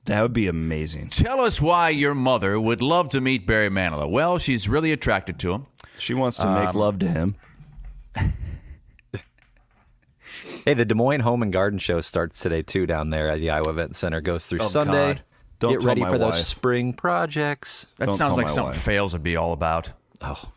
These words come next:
Speaker 1: Oh, yeah. Fails is gonna be down there the second the doors open, with his little shears for cutting
Speaker 2: Oh, what a, what a
Speaker 1: plants.
Speaker 2: fool.
Speaker 3: <laughs> Oh, man.
Speaker 1: <laughs> I know there's a lot of people who will, there'll be thousands of,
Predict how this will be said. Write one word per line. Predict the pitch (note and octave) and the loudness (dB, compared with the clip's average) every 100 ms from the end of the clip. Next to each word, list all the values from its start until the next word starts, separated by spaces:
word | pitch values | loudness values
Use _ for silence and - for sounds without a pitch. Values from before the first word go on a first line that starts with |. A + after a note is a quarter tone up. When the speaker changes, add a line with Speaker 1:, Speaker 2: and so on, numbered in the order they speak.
| - | -2
Speaker 1:
Oh, | G2+ | 0
yeah. | F2+ E2 | 0 -2
Fails | - A2+ G#2 F#2 | -2 2 2 0
is | F2 E2+ | -4 -2
gonna | G2+ | -2
be | F2 F2 | 0 0
down | F2 E2+ | 2 2
there | E2 | 2
the | D#2+ D#2+ | 0 0
second | - - F2+ F#2+ E2+ | 0 0 0 0 0
the | D#2+ | -2
doors | D#2 E2 E2+ D#2+ | -2 0 0 0
open, | D2+ D2 D2+ D#2 - _ - _ G2+ | -2 -2 -4 -6 -10 _ -20 _ 0
with | G2 | 2
his | G2 | 0
little | F#2 F2+ E2+ D#2 | 0 -2 -2 -2
shears | - - G#2 F#2+ F#2+ - | -2 0 2 2 0 -2
for | F2+ | -4
cutting | - F#2+ F2+ E2+ | 0 2 2 0
Speaker 2:
Oh, | E2 D#2 - | -2 -6 -10
what | C#2 G#2 | -4 -2
a, | E2 - - | -4 -2 0
what | F2+ | 0
a | F2+ | 0
Speaker 1:
plants. | F#2+ F#2 | -2 -2
Speaker 2:
fool. | E2 E2 - - - | -2 -2 -6 -10 -12
Speaker 3:
<laughs> | - _ _ _ _ _ _ _ _ _ _ _ - - - - _ _ _ | -12 _ _ _ _ _ _ _ _ _ _ _ -20 -20 -20 -20 _ _ _
Oh, | D#2+ E2+ E2 | -6 -4 0
man. | E2 - G#2 - - - | 0 2 0 -4 -18 -20
Speaker 1:
<laughs> | - - - | -20 -8 2
I | D#3 | 4
know | F3+ G3+ | 6 6
there's | G3 | 6
a | D#3+ | 6
lot | D3 D3+ | 4 4
of | |
people | C#3 C3+ C#3 C#3 | 2 4 4 4
who | A2+ | 2
will, | G2+ F2 - | 0 -4 0
there'll | B2 B2+ | 2 4
be | B2 | 2
thousands | G#2+ C3+ C3 D4+ A2 | 2 2 4 2 0
of, | F#2 | 0